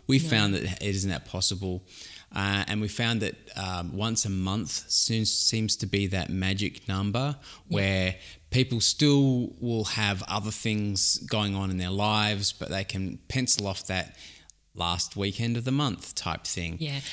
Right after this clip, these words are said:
Speaker 2: and it's good if you can be regular like that, like a day that's like the last weekend of the month or the first weekend of the month or something that people know in advance. You're more likely to have a successful regular games night if you do that,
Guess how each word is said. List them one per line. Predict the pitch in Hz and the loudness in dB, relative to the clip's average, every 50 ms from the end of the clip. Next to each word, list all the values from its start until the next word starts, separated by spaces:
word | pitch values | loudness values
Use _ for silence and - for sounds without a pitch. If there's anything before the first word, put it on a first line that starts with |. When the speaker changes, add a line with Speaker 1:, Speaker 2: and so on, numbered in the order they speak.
| - - | -2 4
Speaker 2:
and | 202 208 196 | 4 4 6
it's | 202 202 - | 4 2 0
good | - 247 220 | 0 0 -2
if | 214 - | 0 -2
you | 175 | -2
can | 160 - 170 160 160 165 | -4 -2 -2 -2 -2 -2
be | 165 156 | -2 -2
regular | 147 151 151 156 147 151 151 151 - - | -2 -2 -2 -2 -2 -4 -4 -4 -4 -4
like | 156 165 - - - - | -4 -6 -6 -8 -8 -10
that, | - - - - - - | -10 -10 -10 -10 -12 -12
like | - 147 151 - - | -12 -10 -10 -8 -8
a | 151 | -6
day | 147 - 156 147 147 147 147 147 147 | -4 -2 -2 -2 -2 -4 -4 -6 -6
that's | 147 143 - - - - - - - - - - - - _ - | -6 -6 -8 -4 -2 -2 -2 -2 -6 -12 -20 -20 -20 -18 _ -2
like | 165 160 - - | 0 0 0 0
the | - 151 | -2 -4
last | 151 143 143 - - - | -2 -4 -2 0 0 0
weekend | 143 143 - 151 143 143 | 0 -2 -6 -6 -8 -8
of | 143 | -8
the | 143 139 | -8 -8
month | 139 135 143 - | -10 -10 -10 -8
or | 156 147 | -8 -6
the | 165 | -6
first | 139 - 156 143 139 - - | -6 -6 -6 -4 -4 -4 -4
weekend | - 143 - - 139 143 | -4 -8 -8 -8 -10 -8
of | 139 139 | -8 -8
the | 143 | -8
month | 143 139 139 139 - | -6 -8 -8 -8 -8
or | 147 143 | -6 -4
something | - 160 151 151 147 175 156 151 | -4 -4 -4 -6 -6 -6 -4 -4
that | 151 143 - - - - - - - - - _ _ _ _ _ _ _ _ _ _ - | -4 -6 -8 -10 -14 -20 -20 -20 -20 -20 -20 _ _ _ _ _ _ _ _ _ _ -8
people | - 175 160 - 175 170 | -6 -4 -2 -2 0 0
know | 165 160 156 156 | 0 0 0 -2
in | 156 156 | -2 -2
advance. | 156 151 139 - 160 156 151 147 151 165 - - - - - - - - _ _ - - | -4 -4 -4 -4 -2 -2 -2 -2 -4 -4 -4 -2 0 -2 -2 -2 -6 -20 _ _ -14 -6
You're | - 165 170 165 | -2 0 0 2
more | 165 165 160 160 | 2 0 0 0
likely | 160 156 160 - - 160 156 | 0 0 -2 -2 -4 -4 -4
to | 156 | -2
have | 151 151 151 165 170 151 147 147 | -2 -4 -4 -2 -2 -4 -4 -4
a | 151 151 | -4 -4
successful | - - 160 - - - 170 156 - - - - 151 147 143 | -4 -4 -4 -4 -2 -2 -2 -2 -4 -4 -4 -4 -6 -6 -4
regular | 147 151 165 156 - 196 196 202 196 | -4 -4 -4 -2 -4 -4 -4 -4 -6
games | 185 202 202 202 202 190 - | -4 -4 -4 -4 -4 -6 -6
night | 214 196 190 | -6 -6 -6
if | 190 - | -6 -6
you | 196 185 | -6 -6
do | 180 190 185 185 | -6 -4 -4 -2
that, | 185 - - | -4 -4 -6